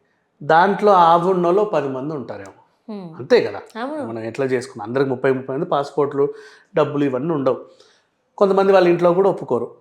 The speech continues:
Speaker 2: Hmm.
Speaker 1: వీళ్ళు టార్గెట్ మళ్ళీ యాడ్ చేయడం, మళ్ళీ జనాలు రావడం, మళ్ళీ యాడ్ చేయడం, ఇలా. ఇలా వచ్చిన జనాలందరినీ తీసుకెళ్ళి అక్కడ,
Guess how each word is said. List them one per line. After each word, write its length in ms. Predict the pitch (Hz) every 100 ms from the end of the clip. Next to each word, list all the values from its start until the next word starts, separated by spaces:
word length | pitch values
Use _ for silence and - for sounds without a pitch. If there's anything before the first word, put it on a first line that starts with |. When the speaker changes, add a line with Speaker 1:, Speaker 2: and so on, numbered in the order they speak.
| 233
Speaker 2:
Hmm. 120 | 214 - _ _ _ _ _ _ _ _ - - 202
Speaker 1:
వీళ్ళు 160 | 208
టార్గెట్ 340 | 151 123 113 110 - -
మళ్ళీ 680 | 175 196 208 196 180 170 156 175 _ _ _ _ 147
యాడ్ 180 | 147
చేయడం, 300 | 156 156 185 208 -
మళ్ళీ 280 | 135 143 143
జనాలు 300 | 143 139 139
రావడం, 360 | 135 131 151 - _ _ _
మళ్ళీ 200 | 151 143
యాడ్ 160 | 135 127
చేయడం, 180 | 160 196
ఇలా. 160 | 117 - _ - _
ఇలా 120 | 170
వచ్చిన 360 | 175 170 170 202
జనాలందరినీ 640 | 180 170 160 151 151 156
తీసుకెళ్ళి 580 | 156 143 - 147 143 220
అక్కడ, 600 | 233 - 180 262 226 147